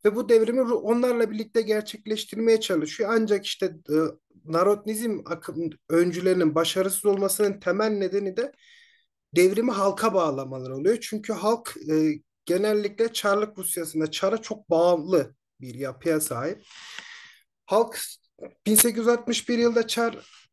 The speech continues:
ikinci Alexander Sefli'yi ortadan kaldırıyor ve nüfusun çoğunluğunu oluşturan köyleri serbest bırakıyor. Ancak köylüler,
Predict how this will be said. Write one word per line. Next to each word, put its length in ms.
ikinci 340
Alexander 520
Sefli'yi 460
ortadan 460
kaldırıyor 580
ve 100
nüfusun 420
çoğunluğunu 400
oluşturan 460
köyleri 340
serbest 480
bırakıyor. 440
Ancak 440
köylüler, 580